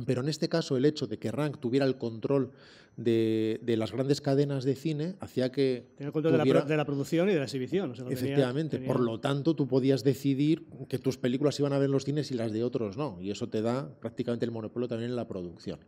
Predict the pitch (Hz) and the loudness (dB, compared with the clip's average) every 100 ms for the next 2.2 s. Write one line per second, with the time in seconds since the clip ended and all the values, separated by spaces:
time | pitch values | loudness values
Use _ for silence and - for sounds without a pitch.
0 | - - - - - 123 156 156 151 131 | -20 -20 -20 -10 -6 2 4 4 2 0
1 | 123 139 127 127 127 127 117 117 - 131 | 0 2 2 0 0 0 2 0 0 0
2 | 139 | 0